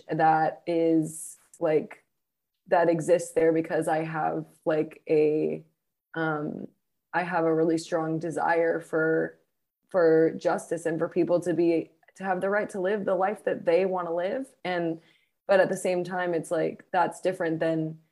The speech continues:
I can also see that, like, these people who are enacting, like,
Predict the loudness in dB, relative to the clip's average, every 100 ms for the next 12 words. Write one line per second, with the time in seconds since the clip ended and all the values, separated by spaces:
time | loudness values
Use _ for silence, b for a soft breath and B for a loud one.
0 | -2 0 2 0 2 0 -2 -2 -2 0
1 | 0 -2 -4 -10 _ -2 0 -2 -8 _
2 | _ _ _ _ _ -2 0 0 -2 2
3 | 2 2 2 4 4 2 0 -4 -4 -4
4 | -2 -4